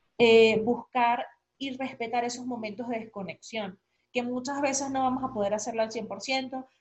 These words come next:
que muchas veces van a haber cosas que van a salir urgentes y, bueno, uno tiene que hacerlo,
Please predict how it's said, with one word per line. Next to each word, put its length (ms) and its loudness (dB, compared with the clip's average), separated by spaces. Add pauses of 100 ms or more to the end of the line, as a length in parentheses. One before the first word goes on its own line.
(140)
que 100 2
muchas 320 -6
veces 280 -2
van 140 2
a 40 -2
haber 220 2
cosas 300 -8
que 80 -6
van 140 -2
a 60 -4
salir 280 -4
urgentes 500 -2
y, 100 -8
bueno, 220 -2
uno 160 -4
tiene 260 -4
que 80 -4
hacerlo, 540 0